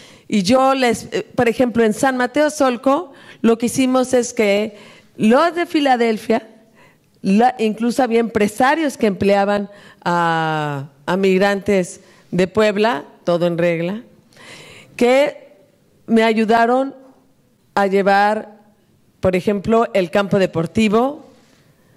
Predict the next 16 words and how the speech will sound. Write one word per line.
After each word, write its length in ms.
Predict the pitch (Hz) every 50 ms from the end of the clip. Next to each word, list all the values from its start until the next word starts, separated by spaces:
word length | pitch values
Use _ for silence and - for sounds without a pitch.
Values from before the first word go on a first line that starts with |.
| _ _ _ _ _ _ _ _
que, 280 | - 208 214 208 208 214
y 80 | 240 220
tuvieron 540 | - - - - 226 202 220 233 233 240 240
una 140 | 240 233 226
relación 580 | 220 214 196 196 196 190 - - 226 220 214
con 180 | - 226 214 208
otra 200 | 214 208 214 202
escuela 400 | - - - 220 208 202 202 196
de 100 | 190 180
Filadelfia, 840 | - - 190 175 175 175 170 185 196 202 190 - 226 214 214 220 220
les 180 | 196 196 185 -
pintaron 560 | - 190 180 165 - 214 202 196 202 202 185
los 160 | 180 185 170
murales, 720 | 165 175 180 185 208 220 233 233 254 285 277 - - - - _ _ _ - - - -
les 200 | - 214 196 208
pusieron 720 | - - 202 - - 220 214 208 202 202 196 190 180 165